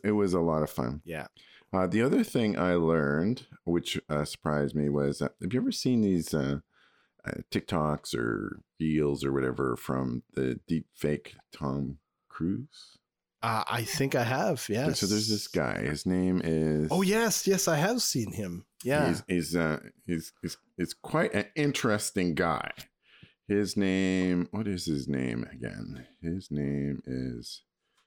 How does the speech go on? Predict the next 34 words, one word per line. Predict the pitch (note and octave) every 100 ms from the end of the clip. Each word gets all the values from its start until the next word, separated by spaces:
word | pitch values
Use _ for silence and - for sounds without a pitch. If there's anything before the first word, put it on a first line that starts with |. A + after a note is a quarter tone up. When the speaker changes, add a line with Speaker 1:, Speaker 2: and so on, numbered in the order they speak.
| _ _ _ _ _ -
Speaker 1:
I |
don't | - B1
want | - -
this | - -
to | - - -
turn | - G1+ G1+ G1+
on. | G1+ G1+ G1+ G1+ _ _ - - -
It's | - -
turning | - - B1+ A1
on. | A1 G1+ B1+ E2+ - _ _ _ -
Speaker 2:
Of | A2
course | - F2 -
it | -
Speaker 1:
His | E2+ D#2+
Speaker 2:
is. |
Speaker 1:
name | F2+ F#2 F#2 F2
is, | E2 D#2+ D#2 D#2 D2+ D#2 - - - - F2
um, | F2 E2+ E2+ E2+ E2+ E2+ E2 E2 -
Miles | E2 F2 A2+ B2 -
Fisher. | - A2 - - - - -
Speaker 2:
Okay. | B2 C3+ C#3+ D3+ B3+ - - - -
Speaker 1:
So | -
Miles | F#2+ A#2+ D#3+ E3
Fisher, | - B2 A#2+ E2+ C2 D#2+ - - - -
I | G2
saw | F#2+ A2+
a |
really | F2+ G#2 A2+ G2+
interesting | F#2+ G2 E2+ F2 D#2 -
art, | D2+ D#2+ -
uh, | D#2 C#2+ -
interview | G#2+ E2+ D2+ C2
with | B1+ -
him | D#2+